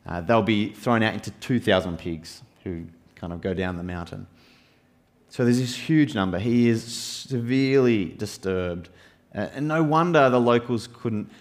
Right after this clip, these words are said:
hold him back. They, they tried to chain him up and he would get out every time. What a fright it would have been to come across him.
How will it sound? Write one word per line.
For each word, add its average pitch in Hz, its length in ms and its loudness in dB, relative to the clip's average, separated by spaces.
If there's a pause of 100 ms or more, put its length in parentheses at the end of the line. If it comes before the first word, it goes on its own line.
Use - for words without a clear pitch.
(200)
hold 110 260 -2
him 95 100 -2
back. 87 200 -4
They, 104 100 0
they 104 200 0
tried 117 280 -2
to 107 80 -2
chain 117 320 -2
him 107 140 -2
up 98 180 -6
and 92 80 -8
he 95 80 -6
would 95 300 -10
get 110 160 2
out 101 280 0
every 87 220 -6
time. 95 480 -8 (1200)
What 165 100 -6
a 151 40 -6
fright 170 420 -2
it 135 60 0
would 123 120 -4
have - 80 -6
been 151 240 -6
to - 100 -6
come 170 200 -6
across - 280 -6
him. 73 220 -14